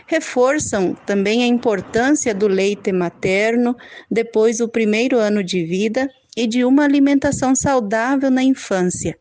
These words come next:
Destacam a necessidade da oportunidade e do estímulo para que a criança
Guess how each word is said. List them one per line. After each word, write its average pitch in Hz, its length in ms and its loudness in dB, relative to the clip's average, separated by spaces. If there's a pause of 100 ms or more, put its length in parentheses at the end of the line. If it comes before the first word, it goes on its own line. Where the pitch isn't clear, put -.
(320)
Destacam 214 840 -2
a 202 140 -4
necessidade 214 920 -2
da 220 140 -2
oportunidade 208 1120 -2
e 240 80 -2
do 240 160 0
estímulo 240 800 0
para 208 260 -2
que 214 140 -4
a 233 60 0
criança 233 760 0